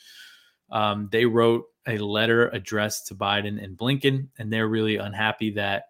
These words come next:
Biden, last month, he suspended the transfer of funds for research, science,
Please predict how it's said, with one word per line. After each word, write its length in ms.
Biden, 540
last 400
month, 260
he 140
suspended 580
the 80
transfer 560
of 220
funds 520
for 320
research, 640
science, 640